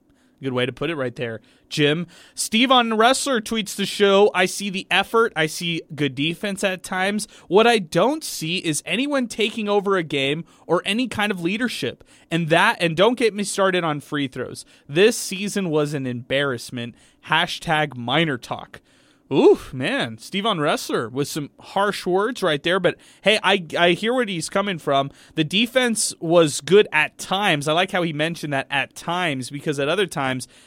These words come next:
the defense was kinda suspect for the Miners, uh, as far as any kind of leadership, Joe Golding has talked about the leadership this year and questioned it at times. Uh, I think Calvin Solomon could have been the de facto guy, but not very vocal as far as a leader,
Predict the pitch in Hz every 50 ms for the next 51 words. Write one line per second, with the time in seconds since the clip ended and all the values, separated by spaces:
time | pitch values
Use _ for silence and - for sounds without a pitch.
0 | _ _ - 143 147 143 156 196 220 - 220 180 151 156 131 - - 185 175 143
1 | 110 - - - - 170 185 208 - - - 143 123 113 - - 139 123 127 127
2 | 127 123 123 131 139 139 143 135 - - - - - _ _ _ - 180 180 170
3 | 185 175 - - 214 226 240 247 226 190 160 147 - _ - - 180 196 220 202
4 | - - 214 202 175 147 135 139 147 170 180 208 220 - - - 226 226 220 -
5 | - - _ - 131 147 190 214 208 175 180 196 220 214 233 220 214 208 - -
6 | 220 185 196 - 208 214 202 202 196 196 202 202 190 202 - 214 196 - 202 208
7 | 196 - 202 202 196 190 170 - - 190 185 185 - - 196 185 190 185 190 190
8 | 185 - - 196 190 196 196 202 196 - - - - - - 139 143 143 139 -
9 | _ - 156 175 190 208 208 - 233 226 214 - - - 196 214 214 202 196 165
10 | - - 175 165 175 196 196 202 196 190 - - 196 180 165 175 180 175 160 143
11 | 127 127 120 - - 147 151 165 - - 208 202 190 180 190 190 190 190 156 151
12 | 139 147 156 165 170 160 175 185 185 175 156 127 131 135 151 175 - - 214 226
13 | 226 - - - - - 196 196 - - 220 220 214 214 208 - 202 196 202 202
14 | 202 214 214 208